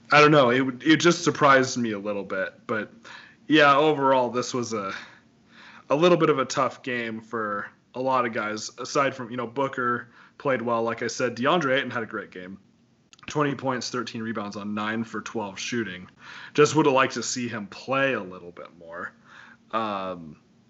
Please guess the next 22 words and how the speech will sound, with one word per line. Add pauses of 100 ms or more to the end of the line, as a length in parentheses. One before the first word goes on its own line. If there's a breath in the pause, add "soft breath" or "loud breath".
and
then
Torrey
Craig, (220)
you
mentioned
this
earlier, (340 soft breath)
twenty
points,
fourteen
rebounds
on
six
for
nine
shooting,
two
for
four
from
three,